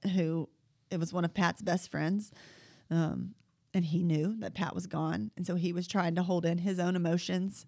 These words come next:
because he had, you know, my kids, his kids, a few other kids. It, it, there were a good number of kids there.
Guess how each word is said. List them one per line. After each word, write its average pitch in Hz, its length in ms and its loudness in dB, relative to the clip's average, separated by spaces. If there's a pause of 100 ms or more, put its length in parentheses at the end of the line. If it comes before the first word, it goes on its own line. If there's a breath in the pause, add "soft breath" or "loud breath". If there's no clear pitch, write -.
because 185 300 -2
he 185 120 0
had, 175 440 0 (2250 loud breath)
you 180 140 0
know, 151 180 -2 (320)
my 170 220 2
kids, 185 540 2
his 180 260 4
kids, 175 600 2 (200)
a - 40 -12
few 175 220 2
other 170 160 2
kids. 175 580 2 (440 soft breath)
It, - 240 -4
it, - 200 -4
there 180 160 -2
were 175 180 2 (180)
a 175 100 0 (260)
good 160 160 2
number 147 320 0
of - 140 -2
kids 160 300 0
there. 120 360 -4